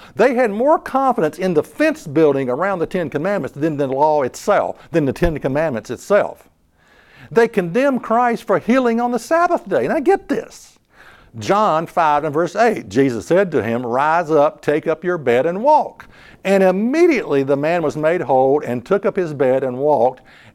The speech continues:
And the same was day, it was the Sabbath day. Now this was no coincidence. He deliberately did this on the sta-, Sabbath day to stir things up.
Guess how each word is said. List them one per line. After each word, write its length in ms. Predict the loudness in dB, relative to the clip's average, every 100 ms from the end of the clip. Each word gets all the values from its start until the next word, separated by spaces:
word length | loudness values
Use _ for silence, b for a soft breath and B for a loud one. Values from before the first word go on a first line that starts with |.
| -4
And 340 | 0 0 -2 -10
the 220 | -10 -6
same 500 | 0 2 2 -2 -6 -2
was 140 | 0 2
day, 320 | 2 4 2
it 140 | 0
was 220 | 0 -2 -4
the 220 | -10 -4
Sabbath 440 | 0 0 0 -4
day. 360 | -2 -4 -4 -14 b b b
Now 80 | 0
this 180 | 0 0
was 200 | -4 0
no 200 | 2 0
coincidence. 920 | 0 0 2 0 -2 -2 -4 -4 -2
He 300 | 0 0 -2 -2
deliberately 800 | 0 2 4 2 2 -2 -2 -4
did 460 | -4 0 0 0 -2
this 260 | -2 -2
on 220 | -4 -6 -6
the 100 | -8
sta-, 380 | -2 -2 -2
Sabbath 440 | -4 -2 0 -2 -2
day 380 | -2 -2 -4 -10 b b b
to 100 | -6
stir 460 | -6 -2 2 4 2
things 480 | 0 -2 -2 -2 0
up. 340 | 0 -2 -8